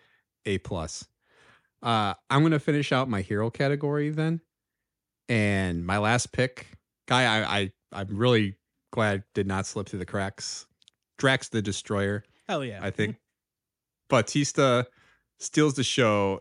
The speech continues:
Speaker 1: in every single Guardians movie, even in Endgame, Infinity War, he has, well, I'm more in Infinity War. He's not really an Endgame, but just, uh, has some of the best one-liners in the whole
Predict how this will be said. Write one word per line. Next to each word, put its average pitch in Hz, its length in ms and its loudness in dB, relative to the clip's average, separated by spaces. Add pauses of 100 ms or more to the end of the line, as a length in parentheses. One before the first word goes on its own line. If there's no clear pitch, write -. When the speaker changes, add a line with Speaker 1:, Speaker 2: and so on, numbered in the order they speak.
Speaker 1:
in 98 420 -2 (480)
every 120 220 2
single 110 280 0
Guardians 95 480 -2
movie, 95 480 -4 (380)
even 123 320 2
in 101 340 0 (240)
Endgame, 98 500 0
Infinity 95 500 -2
War, 95 420 0
he 101 200 -4
has, 92 460 -2
well, 120 140 0
I'm 117 140 2
more 127 220 6
in 95 60 2
Infinity 85 400 -4
War. 82 140 -4
He's 90 140 -8
not 87 100 -6
really 85 160 -8
an 82 60 -8
Endgame, 82 400 -8
but 80 200 -8
just, - 340 -6 (880)
uh, 160 160 -2
has 139 340 4 (320)
some 170 140 2
of 165 60 2
the 131 80 4
best 117 260 2
one-liners 101 600 2
in 95 60 -4
the 87 80 -2
whole 95 400 -2